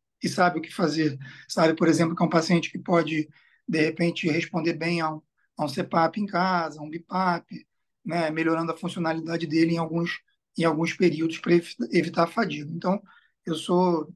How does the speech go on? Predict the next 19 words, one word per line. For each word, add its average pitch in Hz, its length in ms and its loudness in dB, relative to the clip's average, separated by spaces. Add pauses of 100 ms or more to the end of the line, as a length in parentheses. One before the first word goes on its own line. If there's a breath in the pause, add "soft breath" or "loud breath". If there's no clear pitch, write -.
sou 185 260 -8
muito 185 320 2
favorável 185 540 0
a 160 40 -4
gente 151 200 -12
ter 180 120 -14
traqueoscopia, 180 720 -10 (500 soft breath)
é, 175 220 2
mas 180 260 0 (140)
sem, - 360 -6
mas 190 240 2
nunca 240 400 0
a 196 80 -6
traqueoscopia 220 680 -2
sendo, 220 540 0 (500 soft breath)
é, 170 680 2 (120)
o 185 80 -2
único, 214 420 0
o 180 420 -2